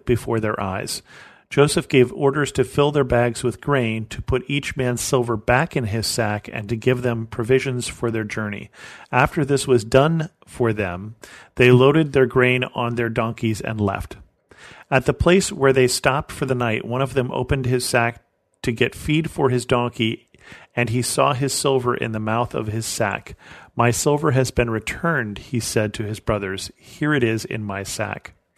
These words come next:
Their hearts sank, and they turned to each other, trembling, and said, "What is this that God has done to us?"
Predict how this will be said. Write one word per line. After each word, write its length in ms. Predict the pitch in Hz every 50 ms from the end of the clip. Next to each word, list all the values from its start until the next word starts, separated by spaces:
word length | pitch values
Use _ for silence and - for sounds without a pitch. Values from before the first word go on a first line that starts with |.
| - - - - - - _
Their 160 | - 139 123 110
hearts 280 | 123 143 151 - - -
sank, 500 | - - - - 151 139 120 113 110 - - -
and 160 | 127 120 113
they 120 | 117 107
turned 480 | 104 - - - 156 147 147 143 139 -
to 120 | - 196
each 160 | 202 - -
other, 300 | - - 117 117 110 110
trembling, 760 | 110 - - - - 147 147 151 147 147 147 147 139 139 -
and 160 | - 127 117
said, 380 | - - - 123 113 110 110 104 - - - - - - _ -
"What 200 | 131 135 139 -
is 260 | - 139 135 127 -
this 440 | - 113 107 107 107 - - - - -
that 200 | - 117 - 120
God 300 | 120 120 110 110 117 117
has 240 | 107 120 117 101 104
done 320 | 107 110 104 107 110 107
to 200 | - - 110 50
us?" 300 | 50 - - - - -